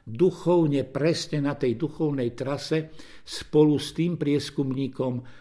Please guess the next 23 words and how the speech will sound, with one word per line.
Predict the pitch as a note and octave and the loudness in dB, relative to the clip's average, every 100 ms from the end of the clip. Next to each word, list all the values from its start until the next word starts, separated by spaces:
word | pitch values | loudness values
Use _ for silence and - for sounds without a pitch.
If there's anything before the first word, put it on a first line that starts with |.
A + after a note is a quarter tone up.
| - | -8
a | A#2 | -8
spolu | - - F#3+ F#3+ | -4 0 2 2
tak | F3+ D3 | -2 0
máme | D#3+ C3 | 0 0
vytvoriť | D3 D3+ C#3+ C3+ A#2 | -2 -2 0 2 2
jeden | A#2 A2+ G#2+ G#2 - | 0 0 0 -4 -10
zbor | - G2 F#2+ G2 E3+ E3 | -8 -6 -2 4 4 6
verných, | D3 E3 C3+ G#2 F#2 - - - - | 4 2 2 -2 -8 -12 -18 -18 -6
ktorý | - A#2 A#2 | 2 2 2
oslavuje | D#3 D#3 D#3 D3+ C#3+ C#3+ C#3+ - - - | 0 0 0 4 4 4 0 -8 -20 -8
podľa | - B2 B2+ C3 B2+ - - - - | 2 2 4 -2 -6 -12 -20 -20 -12
toho | - C3 A2+ | -4 0 0
žalmu | G2 D3+ F3 D#3+ | 2 2 4 2
osemdesiateho | E3+ - D#3+ D#3 D3+ D3+ C#3 A#2 | 0 -2 -2 0 0 0 0 4
deviateho, | C#3 C3+ B2+ B2+ A2+ | 2 2 0 -2 -2
a | A2+ | -6
ten | - A#2+ | -4 -2
nám | A2+ G#2 | -2 -4
bol | G2 G2 | -4 -2
podarovaný, | C3+ B2+ A#2 A2 G#2+ G2+ G2 - - - - - | 0 2 2 0 -2 -4 -6 -10 -20 -20 -20 -8
jednomyselne | A2+ E3+ E3+ E3+ D3 B2 - A2 G#2 G2+ F#2 E2+ - _ - - | 2 2 4 6 6 6 4 4 4 2 -2 -6 -12 _ -20 -8
vernosť | F#2+ B2+ E3 D#3 D#3 C#3+ A#2 | -2 2 4 6 6 6 4
Božiu. | G#2 E3+ F2+ F2+ D#2+ | 4 4 2 -2 -8